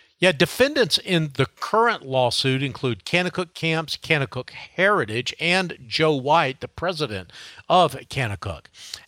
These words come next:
Ashton Alarcon, an abuse survivor who has been speaking out about Kanakuk, said that he refused to sign a non-disclosure agreement.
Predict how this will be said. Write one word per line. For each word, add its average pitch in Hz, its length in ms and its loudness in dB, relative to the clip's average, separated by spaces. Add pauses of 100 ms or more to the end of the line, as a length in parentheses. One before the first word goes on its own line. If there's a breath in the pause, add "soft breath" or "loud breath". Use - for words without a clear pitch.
Ashton 156 600 2 (100)
Alarcon, 135 720 0
an 127 140 -4
abuse 139 420 -2 (100)
survivor 127 920 0
who 127 100 -2
has 120 140 -4
been 123 160 -8
speaking 139 560 -8 (100)
out 165 240 0
about 107 300 -6
Kanakuk, 113 500 -6 (400 loud breath)
said 151 300 2
that 139 140 2
he 220 120 0
refused 156 600 -2
to 127 60 -2
sign 208 380 2
a 147 60 0
non-disclosure 104 720 -6
agreement. 92 480 -8